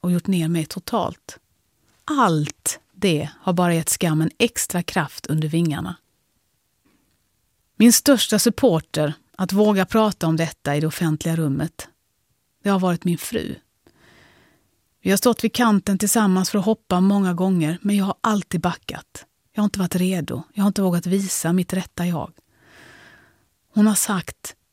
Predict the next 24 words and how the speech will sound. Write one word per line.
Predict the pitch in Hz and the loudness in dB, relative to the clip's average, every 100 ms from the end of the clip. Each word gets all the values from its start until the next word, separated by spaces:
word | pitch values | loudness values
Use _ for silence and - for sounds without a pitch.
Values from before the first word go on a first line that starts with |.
| _ _ | _ _
"Du | - | -6
vågar. | 180 175 208 226 208 170 147 143 147 - _ _ - | -6 -2 0 2 0 -2 -4 -6 -6 -12 _ _ -8
Du | 226 | -8
kan." | - - 269 175 160 156 _ _ _ _ | -6 -4 -2 0 -2 -6 _ _ _ _
Och | - | -2
jag | 208 | 0
har | 190 | 0
sagt: | 190 180 175 | -2 -4 -4
"Nej, | 220 - - - - - - - - | -4 -4 -4 -6 -12 -20 -20 -20 -8
folk | - 226 | -4 -2
kommer | - 202 | 0 0
tycka | 240 220 | 0 -2
att | - | -4
jag | 208 | -4
är | 202 _ | -4 _
dum | - 233 180 | -2 0 -2
i | 175 | -4
huvudet." | 196 214 - - - - _ _ _ _ _ _ _ _ _ | -6 -8 -10 -18 -20 -20 _ _ _ _ _ _ _ _ _
Hon | - 190 | 0 2
har | 175 | 2
sagt: | - 165 156 - - - _ _ _ - | 0 -2 -4 -12 -20 -20 _ _ _ -2
"En | 214 | 0
sen | 226 - 196 269 143 | 0 0 2 4 2
då? | 135 | -4